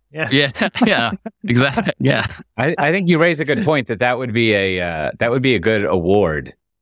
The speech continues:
Speaker 3: like one, like a little, uh, a little acrylic trash bag.
Speaker 2: Yeah.
Speaker 3: And it's,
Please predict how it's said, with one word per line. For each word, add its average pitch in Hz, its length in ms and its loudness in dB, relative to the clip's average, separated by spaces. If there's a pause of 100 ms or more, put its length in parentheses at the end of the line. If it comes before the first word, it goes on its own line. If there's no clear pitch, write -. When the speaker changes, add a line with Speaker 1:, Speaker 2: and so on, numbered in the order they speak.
Speaker 3:
like 87 180 -4
one, 98 200 0
like 95 240 -2
a 92 40 -2
little, 92 380 2
uh, 85 240 0
a 90 60 -4
little 92 300 2
acrylic 98 400 -2
trash 110 360 -4
bag. 131 380 0 (180)
Speaker 2:
Yeah. 139 160 2 (100)
Speaker 3:
And 101 160 0
it's, - 140 -6